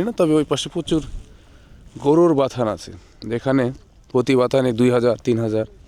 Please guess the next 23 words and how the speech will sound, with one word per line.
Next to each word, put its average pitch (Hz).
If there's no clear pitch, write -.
চার 113
হাজার 117
এরকম 113
গরু 113
আছে, 110
যে 113
গরুগুলোকে 127
আপনাদেরকে 120
দেখাবো। 123
ওই 127
পাশে 117
আমরা 117
যাব। 101
এখানে 143
দেখছি 143
অসংখ্য 156
শিয়ালের 165
পায়ের 120
ছাপ। -
এই 123
যে, 95
এই 123
যে 101